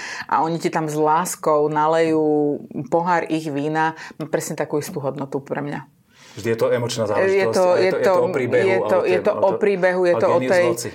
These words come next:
Speaker 2: no.
Speaker 1: presne tak,
Speaker 2: Tak.
Speaker 1: je to o tej láske, tom kumšte, tom ume, vedomosti, e, ktorý tí ľudia do toho dajú a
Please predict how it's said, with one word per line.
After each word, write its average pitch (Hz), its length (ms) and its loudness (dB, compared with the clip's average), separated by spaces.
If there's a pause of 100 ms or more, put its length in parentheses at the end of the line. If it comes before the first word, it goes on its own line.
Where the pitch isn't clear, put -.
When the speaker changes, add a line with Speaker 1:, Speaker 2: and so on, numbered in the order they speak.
(100)
Speaker 2:
no. 101 60 -8 (100)
Speaker 1:
presne 185 320 0
tak, 151 240 -2
Speaker 2:
Tak. - 80 0
Speaker 1:
je 175 80 4
to 175 160 -2
o 175 80 2
tej 175 280 4 (520)
láske, 175 880 2
tom 160 400 -2
kumšte, 196 800 0
tom 160 400 -2
ume, 180 560 0 (240)
vedomosti, 170 1120 0
e, - 0 - (1120)
ktorý 165 560 0 (240)
tí 160 240 0
ľudia 160 320 2
do 143 160 -2
toho 151 240 -2
dajú 156 560 0
a 143 400 -2